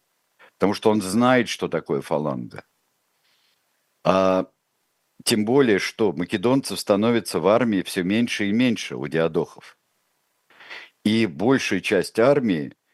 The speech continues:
это наемники, это набранные, где персы, где еще какие-нибудь народы. Это индусы, которые гонят тех же самых слонов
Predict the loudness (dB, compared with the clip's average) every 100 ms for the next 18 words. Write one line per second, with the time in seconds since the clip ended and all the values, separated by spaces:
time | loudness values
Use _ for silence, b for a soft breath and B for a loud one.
0 | _ -2 -2 0 0 2 2 0 0 0
1 | -2 -4 -6 -8 -8 _ _ b b b
2 | 0 0 2 2 4 4 2 0 2 0
3 | 2 0 -2 -8 _ _ _ -12 -2 -2
4 | -2 -2 2 2 -2 -6 -4 -2 -2 -4
5 | _ -10 0 2 2 2 -2 0 0 0
6 | -4 -2 -4 -2 -2 -4 -4 -2 0 0
7 | -2 -4 -12 B B B B B 0 0
8 | 2 2 4 6 6 6 6 6 4 2
9 | 0 0 -2 -4 -4 -6 0 0 2 0
10 | 2 2 2 -2 0 0 0 -2 -4 -4
11 | -4 -4 2 2 0 -4 -2 0 0 -2
12 | -6